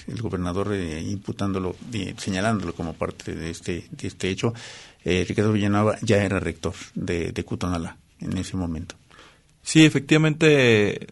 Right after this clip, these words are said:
Speaker 2: no me acuerdo en, en qué parte de, o cuánto duró el rector general como regidor, pero efectivamente, eh, duró poco y pidió licencia, efectivamente,
Speaker 1: Ujú.
Speaker 2: para poder ser rector de, de Cutonalá.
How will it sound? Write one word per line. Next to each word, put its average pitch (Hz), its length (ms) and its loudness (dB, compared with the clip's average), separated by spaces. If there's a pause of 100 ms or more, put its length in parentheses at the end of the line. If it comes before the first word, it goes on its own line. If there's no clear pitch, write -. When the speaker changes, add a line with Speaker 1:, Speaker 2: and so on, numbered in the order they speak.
(140)
Speaker 2:
no 110 440 2
me 147 40 6
acuerdo 143 480 6
en, 104 320 0
en 107 140 0
qué 120 100 0
parte 131 400 2
de, 104 540 -2 (720)
o 107 140 -2
cuánto 117 280 2
duró 117 720 6
el - 100 -4
rector 110 280 0
general 113 300 0
como 117 200 0
regidor, 143 380 4 (460)
pero 110 180 6
efectivamente, 120 880 0 (380)
eh, - 360 -4
duró 117 300 2
poco 147 340 6
y 120 120 4
pidió 113 280 4
licencia, 123 480 0
efectivamente, 117 540 0
Speaker 1:
Ujú. 113 60 -8
Speaker 2:
para 104 180 0
poder 104 200 -2
ser - 160 -6
rector 110 380 -2
de, 107 220 -2
de 101 160 -6
Cutonalá. 110 480 -2